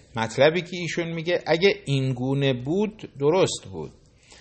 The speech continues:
ولی مطلبی که وجود داره اینه که در تهران اون چیزی که می‌گذشت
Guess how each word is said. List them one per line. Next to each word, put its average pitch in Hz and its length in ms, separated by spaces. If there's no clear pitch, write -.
ولی 147 160
مطلبی 127 540
که 127 120
وجود 123 400
داره 127 240
اینه 180 180
که 120 140
در 117 280
تهران 123 720
اون 110 180
چیزی 113 360
که 117 180
می‌گذشت 123 1000